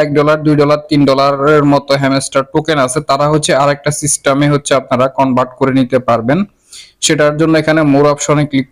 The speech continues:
করবেন, এরপর এখানে ট্রেডে ক্লিক করবেন, এরপর কনভার্ট অপশনটার মধ্যে ক্লিক করবেন, এরপর এখানে from-এর জায়গায় ক্লিক করবেন। এখান থেকে হ্যামস্টার টোকেনটি খুঁজে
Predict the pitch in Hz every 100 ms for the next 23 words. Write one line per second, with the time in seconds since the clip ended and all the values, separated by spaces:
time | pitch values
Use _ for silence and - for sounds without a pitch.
0 | 143 135 143 185 - 147 139 147 143 143
1 | 151 147 - 160 151 151 143 135 - 139
2 | 135 139 185 196 151 143 - 147 139 151
3 | 147 139 139 131 143 135 139 139 139 135
4 | 131 123 139 131 139 208 233 _ _ -
5 | 185 180 220 220 156 156 165 - 151 143
6 | 156 147 147 143 139 139 135 135 135 143
7 | 156 - 143 156 147 151 165 151 131 139
8 | 151 147 139 143 143 143 135 143